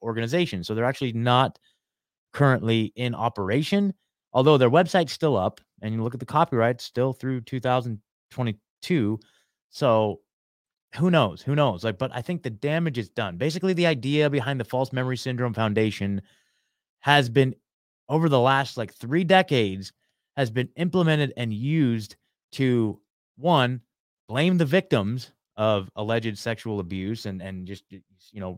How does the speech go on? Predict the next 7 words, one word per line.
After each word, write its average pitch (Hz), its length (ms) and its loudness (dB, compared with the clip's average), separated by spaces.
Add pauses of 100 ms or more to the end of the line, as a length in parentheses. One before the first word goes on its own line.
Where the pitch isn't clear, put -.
ritual 120 420 0
abuse 110 340 0
in 98 100 -2
general, 95 540 2 (640)
discredit 180 640 2 (400)
the 117 100 -8
victims, 104 680 -2